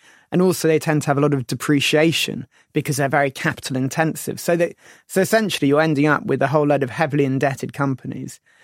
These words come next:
um, a lot of which have real, you know, ongoing capital needs. So you, you, you've got lots of har stocks in the screen, for example,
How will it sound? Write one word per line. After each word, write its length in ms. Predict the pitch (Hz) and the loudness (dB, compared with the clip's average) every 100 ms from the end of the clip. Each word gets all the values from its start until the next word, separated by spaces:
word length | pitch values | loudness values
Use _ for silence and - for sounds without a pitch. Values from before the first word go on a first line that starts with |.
| _ _ _ _ - | _ _ _ _ -2
um, 240 | 143 143 | 0 2
a 60 | 143 | 2
lot 160 | 160 | 2
of 60 | 139 | 0
which 260 | 147 - - | -2 -2 -4
have 280 | 147 131 - | -2 -4 -6
real, 560 | 196 160 165 151 135 - | -2 2 2 2 -2 -4
you 100 | 160 | 0
know, 240 | 151 120 127 | 0 0 0
ongoing 500 | 165 151 151 151 127 131 | 0 2 2 0 0 -4
capital 440 | 170 143 - 135 | -4 -6 -6 -6
needs. 380 | 131 117 120 - | -4 -4 -6 -2
So 200 | 151 139 | 0 2
you, 220 | 143 160 | 0 -2
you, 240 | - 151 151 | -2 -4 -2
you've 120 | 147 | 2
got 120 | 151 | 2
lots 220 | 139 120 | 2 2
of 80 | 139 | -2
har 320 | - 156 131 | 0 0 0
stocks 420 | 135 - 123 - - | -2 -2 -4 -4 -4
in 80 | 123 | -4
the 100 | 123 | -4
screen, 380 | - 147 - | -4 -4 -4
for 140 | - - | -2 -4
example, 600 | 127 131 123 123 - | -2 -2 -2 -4 -6